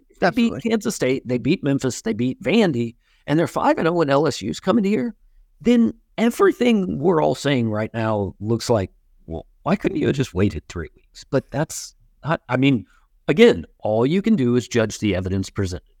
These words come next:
Speaker 1: And so far, it has been poor. And what was most telling to me, guys, I don't, I don't know if you watched the post-game press conference, if,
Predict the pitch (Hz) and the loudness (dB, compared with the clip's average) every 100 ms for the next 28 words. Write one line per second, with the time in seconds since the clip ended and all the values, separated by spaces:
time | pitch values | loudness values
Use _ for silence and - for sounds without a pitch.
0 | _ 92 - 95 120 87 82 80 - - | _ -12 -6 -4 -4 -4 -4 -8 -12 -20
1 | - - _ - _ - 123 107 127 - | -20 -20 _ -20 _ 0 0 2 2 2
2 | 185 139 117 127 135 113 117 127 - - | 2 2 2 0 0 -2 -4 -4 -2 0
3 | - 190 110 123 139 92 87 95 92 92 | 2 2 2 2 2 0 -4 -4 -4 -4
4 | 117 - 107 139 107 117 101 - 107 95 | -4 -4 -2 -2 0 0 0 -2 -2 0
5 | 98 85 - - _ - 87 - 95 - | -2 -2 -10 -16 _ -8 -6 0 0 2
6 | 90 78 98 - 82 73 73 - - - | -2 0 -2 -2 -4 -6 -10 -12 -12 -6
7 | 92 | -4